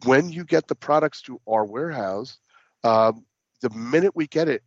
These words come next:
here, we don't have a backlog of, you know, lots of trucks waiting to get in. It's the second it hits our dock, uh, in Costa Mesa, it's available on Amazon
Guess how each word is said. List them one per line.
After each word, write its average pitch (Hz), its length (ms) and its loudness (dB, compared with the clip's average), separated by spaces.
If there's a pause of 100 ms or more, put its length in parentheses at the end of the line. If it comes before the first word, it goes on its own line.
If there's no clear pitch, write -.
(140)
here, 117 640 -6
we 120 160 -8
don't 131 180 -2
have 123 200 0
a 104 60 -8
backlog 110 760 -4
of, 101 120 -16 (380)
you 127 80 -6
know, 110 300 -2 (180)
lots 120 460 0
of 107 80 -14
trucks 135 360 -6
waiting 113 360 -10
to 107 100 -18
get 107 200 -8
in. 123 260 -4 (500)
It's 120 180 -2
the 113 140 -6
second - 420 -2
it 156 60 0
hits 151 200 -4
our 131 120 -2
dock, 120 540 0 (440)
uh, 113 200 2
in 110 120 -6
Costa - 340 -10
Mesa, 113 500 -6 (180)
it's 131 260 -2
available 131 680 0
on 123 200 -2
Amazon 110 720 -4